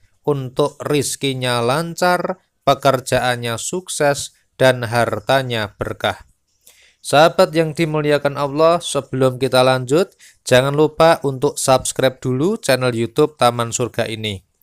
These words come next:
Kemudian tekan tombol lonceng yang ada di sebelah kanannya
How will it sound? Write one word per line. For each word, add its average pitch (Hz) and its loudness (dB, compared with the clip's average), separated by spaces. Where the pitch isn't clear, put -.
Kemudian 165 0
tekan 160 0
tombol 139 2
lonceng 139 0
yang 135 0
ada 135 -2
di 135 -4
sebelah 127 -2
kanannya 165 -2